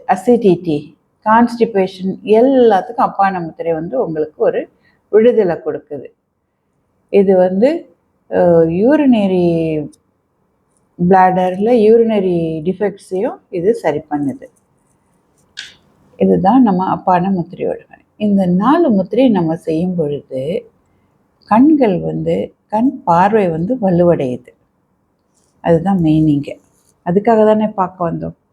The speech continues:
என்னென்ன முத்திரைன்னு பார்க்கலாம். ஒரு தடவை, இன்னொரு தடவை. ஞான முத்திரை, பிராண முத்திரை,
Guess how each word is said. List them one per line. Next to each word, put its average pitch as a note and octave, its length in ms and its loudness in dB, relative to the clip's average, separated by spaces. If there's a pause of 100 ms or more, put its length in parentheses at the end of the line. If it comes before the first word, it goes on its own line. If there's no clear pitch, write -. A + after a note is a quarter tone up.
(380)
என்னென்ன A3+ 400 4
முத்திரைன்னு F#3+ 540 0
பார்க்கலாம். D#3+ 380 -6
ஒரு D#3+ 140 -6
தடவை, F3+ 340 -4
இன்னொரு F3+ 340 0
தடவை. G3 240 -2 (640)
ஞான F#3+ 380 2
முத்திரை, G3+ 600 0 (800)
பிராண G3+ 380 2
முத்திரை, G3 640 -2